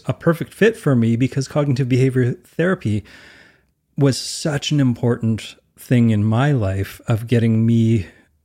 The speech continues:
out of some, some very deep depression and some, some really quite debilitating anxiety that I was experiencing back in the early two thousands.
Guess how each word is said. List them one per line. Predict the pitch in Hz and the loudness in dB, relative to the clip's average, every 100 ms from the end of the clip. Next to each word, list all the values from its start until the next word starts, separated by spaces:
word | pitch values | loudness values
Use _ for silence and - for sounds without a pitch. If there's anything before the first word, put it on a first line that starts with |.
| - | -2
out | 123 135 | 2 4
of | 120 104 117 | 2 0 -6
some, | - 120 107 113 | -2 0 0 -2
some | - 131 117 | -4 -2 0
very | 135 165 131 | 4 4 4
deep | 113 104 | 0 -6
depression | - - 107 - 113 | -8 -8 -6 -4 -4
and | 101 104 | -2 -4
some, | - 110 98 - - - | -4 -4 -6 -8 -20 -20
some | - 117 107 | -6 -2 0
really | 123 143 120 110 107 | 2 4 4 2 0
quite | - 139 120 | -2 -2 -2
debilitating | 117 110 113 - 104 101 98 | -2 0 -2 -2 -2 -2 -2
anxiety | 101 98 120 127 104 92 - - - - - - _ - | -2 0 2 2 2 -2 -8 -20 -20 -20 -20 -20 _ -6
that | 143 135 120 110 | -4 0 2 4
I | |
was | 107 107 | 2 0
experiencing | 120 - 107 104 110 104 | -4 -2 0 0 -2 -2
back | 104 - | -2 -2
in | 104 | -2
the | 101 | 0
early | 101 101 | -2 -4
two | - 104 | -2 -4
thousands. | 127 135 135 104 101 - | 0 2 2 2 -2 -6